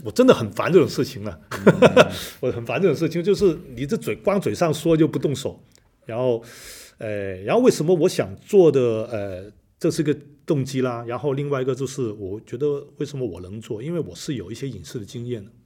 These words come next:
Speaker 1: 因为我早年我是参加过电视台的拍摄，我做过舞台剧，啊，我还是有一定的这个影视的一些，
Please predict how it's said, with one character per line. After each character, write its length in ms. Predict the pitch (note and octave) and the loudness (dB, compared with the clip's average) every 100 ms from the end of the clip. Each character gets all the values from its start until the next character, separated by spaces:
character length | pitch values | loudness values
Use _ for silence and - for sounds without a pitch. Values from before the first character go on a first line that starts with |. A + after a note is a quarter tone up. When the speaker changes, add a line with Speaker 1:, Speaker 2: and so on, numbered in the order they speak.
| _ - _ - | _ -20 _ -10
Speaker 1:
因 120 | D#3 | -6
为 80 | C#3+ | -4
我 60 | C#3 | -4
早 220 | C#3 F#2 | -6 -8
年 200 | G2 A#2 | -8 -8
我 160 | A#2+ F2+ | -8 -10
是 400 | - B2+ A#2 A2 | -6 -4 -4 -6
参 260 | - B2+ | -10 -10
加 180 | B2 A#2+ | -6 -6
过 260 | A#2 B2 A2 | -6 -6 -8
电 160 | B2 | -8
视 140 | A2+ - | -12 -12
台 180 | - G#2+ | -12 -12
的 80 | |
拍 200 | G#2 A#2+ | -10 -12
摄， 200 | A2 B2+ - _ _ _ _ | -10 -10 -12 _ _ _ _
我 80 | G2+ | -8
做 180 | - F3 | 0 2
过 120 | C#3 | 2
舞 120 | F2+ | 0
台 140 | - G#2+ | -8 -12
剧， 200 | - G#2 - _ _ _ | -12 -18 -20 _ _ _
啊， 120 | - G2+ | -20 -16
我 140 | - G2 | -12 -10
还 100 | A2+ | -10
是 200 | A#2 C3+ | -8 -8
有 180 | G#2+ F2+ | -8 -10
一 100 | A2 | -12
定 240 | C3+ A#2 | -10 -10
的 160 | G2+ F#2+ | -10 -10
这 160 | A#2 | -10
个 460 | G#2+ G#2+ G#2 G2 G2 - _ _ - | -8 -8 -6 -8 -10 -18 _ _ -18
影 200 | G2 F2 | -16 -16
视 220 | - B2 | -12 -10
的 140 | G#2 | -10
一 80 | G#2 | -12
些， 680 | A2 A#2+ A2 A2 A2 G#2+ | -12 -10 -8 -8 -8 -10